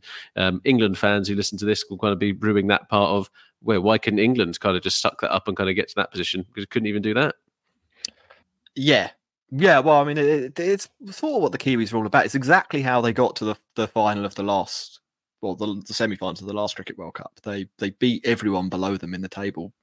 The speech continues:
Speaker 2: um, apart from, apart from Pakistan, um, and had a rain off against India and got through, and, and, well, they've beaten teams six to ten here. And it shows that if you do actually turn up, do your preparation properly, take these teams seriously,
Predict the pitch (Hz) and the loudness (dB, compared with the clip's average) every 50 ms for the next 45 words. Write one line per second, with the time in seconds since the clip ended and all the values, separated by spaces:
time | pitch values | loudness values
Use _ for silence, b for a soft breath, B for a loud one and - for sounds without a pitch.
0 | _ - 101 95 90 90 92 - - - 104 - - - 98 92 98 - _ _ | _ -14 -12 -10 -10 -10 -12 -14 -10 -8 -8 -10 -8 -8 -8 -8 -8 -12 _ _
1 | _ _ - - 113 - - 104 - 113 104 - - - - 104 98 95 90 92 | _ _ -2 -2 -2 -2 -2 -4 0 0 0 -2 -2 -6 0 2 2 2 2 0
2 | 98 B B B B B B B B B B _ - 107 104 98 95 95 101 101 | -2 B B B B B B B B B B _ -4 0 2 2 2 2 2 0
3 | 101 101 101 101 101 98 - - 110 113 110 104 95 98 98 113 113 110 104 92 | 0 0 -2 -4 -6 -4 -4 -2 0 2 2 2 2 2 2 4 4 4 2 0
4 | 80 - 98 - - - 101 98 - - 80 90 98 - - - - - 107 101 | -4 -4 -6 -6 -4 -4 -4 -4 -4 -6 -8 -8 -6 -6 -6 -6 -4 -4 -2 -2
5 | 92 92 90 90 - - 98 92 - - - _ _ _ _ _ _ _ _ _ | -2 -2 -6 -8 -8 -8 -8 -8 -8 -10 -14 _ _ _ _ _ _ _ _ _
6 | - - 117 110 92 95 - - 113 98 - 90 101 - 107 98 95 95 - - | -14 -6 -2 -2 -2 0 4 4 4 4 4 -2 -4 0 0 0 2 2 0 0
7 | - - - - - - - - 113 95 87 87 104 110 101 85 82 - - 156 | 0 0 -2 -6 -8 -8 -4 2 2 2 2 2 0 2 2 2 2 2 4 4
8 | 175 175 - - 226 247 220 143 127 - 127 131 135 - - 123 - - 156 151 | 4 4 6 6 8 8 8 8 6 6 4 4 4 4 2 -2 4 6 8 8
9 | 135 117 107 - - - 110 104 - - - 135 123 110 110 113 110 101 - - | 8 8 6 2 -2 -4 -4 -4 -4 0 2 4 4 4 4 2 2 0 0 -2
10 | - B B B B B B B B B B - - 131 131 123 120 113 127 110 | -8 B B B B B B B B B B 0 4 4 6 6 4 4 2 0
11 | - - 117 113 113 110 - 101 98 - - 101 - - - 104 101 98 98 92 | 2 4 4 4 4 2 0 -6 -6 -2 -2 -2 -2 0 0 0 2 2 0 -2
12 | - b b b b b - - 139 131 127 - 120 117 107 - - 110 104 98 | -4 b b b b b -2 4 4 4 4 4 0 -2 -2 0 -2 -2 -2 -2
13 | - - 117 117 113 107 98 95 95 - 85 85 87 87 90 | 0 2 2 4 4 2 0 -2 -6 -8 -8 -8 -8 -8 -10